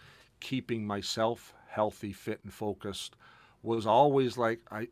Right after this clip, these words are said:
well, I gotta try to fit this in at nine o'clock tonight. And I, and by nine o'clock, you were too tired. And I had to flip the script on that. And I said,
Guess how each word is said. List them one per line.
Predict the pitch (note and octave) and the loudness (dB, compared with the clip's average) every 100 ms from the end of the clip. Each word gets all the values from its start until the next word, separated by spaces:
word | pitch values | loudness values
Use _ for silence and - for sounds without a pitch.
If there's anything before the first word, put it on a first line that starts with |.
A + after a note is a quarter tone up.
| - - | -14 -10
well, | G#2+ | -6
I | G#2 | -4
gotta | B2+ B2 | -2 -2
try | - A2+ | -2 -6
to | G2 | -6
fit | - A#2 - | -6 -6 -4
this | G#2+ A#2 | -6 -4
in | G2+ | -6
at | G#2 | -6
nine | G2 G2 | -6 -6
o'clock | F#2+ G2+ - | -4 -6 -6
tonight. | - F2+ E2 E2 _ _ - - | -12 -14 -14 -18 _ _ -20 -10
And | G#2 | -8
I, | F#2 - | -8 -10
and | G2+ G2 F#2 - - | -10 -10 -12 -20 -8
by | A2 | -2
nine | A#2+ C3 B2+ | 2 2 2
o'clock, | - B2 A#2 A2 | 2 2 2 -4
you | |
were | G2+ | -8
too | G2 G#2+ | -8 -10
tired. | - G#2 G#2+ G#2 | -4 -2 0 -2
And | G2 G2+ | -6 -6
I | |
had | G#2 C#3+ | -2 -4
to | A#2 | -4
flip | - B2+ - | -4 -4 -4
the | A2 | -8
script | - C3 B2+ - | -4 -4 -4 -4
on | F#2+ | -4
that. | F#2+ F#2+ | -4 -6
And | G#2 | -8
I | |
said, | - G#2+ | -8 -8